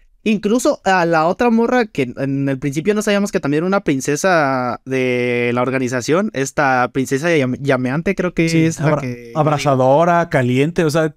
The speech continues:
Speaker 1: Ajá.
Speaker 2: tal vez tra-, traducciones.
Speaker 1: Y ella incluso tiene mucho más desarrollo que todos los de-, que todos los Power Rangers juntos. <laughs> Ella
Speaker 2: Oh,
Speaker 1: solita.
Speaker 2: sí, y es, esta sí es lesbiana y es stalker. <laughs>
Speaker 1: <laughs> Sí.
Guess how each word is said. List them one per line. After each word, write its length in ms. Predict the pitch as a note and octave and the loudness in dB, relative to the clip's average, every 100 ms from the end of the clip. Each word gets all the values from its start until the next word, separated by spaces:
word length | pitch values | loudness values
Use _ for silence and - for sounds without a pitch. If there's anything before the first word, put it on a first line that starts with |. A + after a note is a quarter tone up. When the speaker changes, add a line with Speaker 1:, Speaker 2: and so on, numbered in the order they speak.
| - | -6
Speaker 1:
Ajá. 220 | D3+ D3+ | -4 0
Speaker 2:
tal 140 | E3+ | 0
vez 140 | E3+ D#3 | 0 -2
tra-, 280 | C#3+ A#2+ A#2 | -6 -6 -6
traducciones. 540 | B2 A#2 - G#3 - _ _ | -8 -8 -6 -8 -10 _ _
Speaker 1:
Y 100 | - | -4
ella 160 | G#3+ C4 | 0 2
incluso 340 | B3 B3+ C4 | 2 0 0
tiene 180 | C#4+ C#4+ | 0 0
mucho 300 | C#4 C#4 G3 | 2 0 0
más 220 | E3+ G3+ | 2 2
desarrollo 500 | B3 C#4 F#3+ G3+ A#3+ | 0 0 0 2 0
que 140 | A#3 G3+ | 0 -2
todos 280 | A3+ D4+ C#4 | 2 2 2
los 140 | G#3 | 2
de-, 320 | G#3 F3+ F#3+ | 0 0 -2
que 180 | F3+ F#3 | -2 -2
todos 300 | - C4 D4 | 0 2 2
los 320 | A3+ G3+ - _ | 2 0 -8 _
Power 260 | B3+ C#4+ C#4 | 0 2 2
Rangers 340 | D4 C4+ A3+ | 0 -2 -6
juntos. 560 | - D4+ D#4+ D4+ D#4 - - - _ - | -4 -4 -2 -2 -2 -2 -14 -20 _ -4
<laughs> 800 | A#3 - - _ _ _ _ - | -4 -6 -20 _ _ _ _ -4
Ella 180 | B3 C#4 | -2 0
Speaker 2:
Oh, 240 | A#3+ D#3+ F#3 | 0 0 2
Speaker 1:
solita. 100 | C#4+ | 0
Speaker 2:
sí, 220 | G3 F3+ | 0 0
y 120 | C#3+ | 0
es, 180 | D#3 F3 - | 0 0 -2
esta 240 | D3+ F#3+ | -2 -2
sí 160 | - C#3+ | 0 0
es 80 | D3 | 2
lesbiana 440 | E3+ D#3 D#3+ F3 | 0 0 0 2
y 40 | |
es 80 | D#3+ | 0
stalker. 480 | D3+ - C3 D3 A#2+ - - _ _ _ _ _ | -2 -4 -2 -4 -6 -10 -20 _ _ _ _ _
<laughs> 80 | A3+ - G3+ F3 A3 E3+ - - _ - | -6 0 -2 0 -2 -2 -6 -12 _ -6
Speaker 1:
<laughs> 880 | G3 - B4 A#4+ B4+ A4 B4 G4+ | -6 -4 -4 0 2 2 2 2
Sí. 440 | - G3 G3 G3+ | 0 -2 -4 -4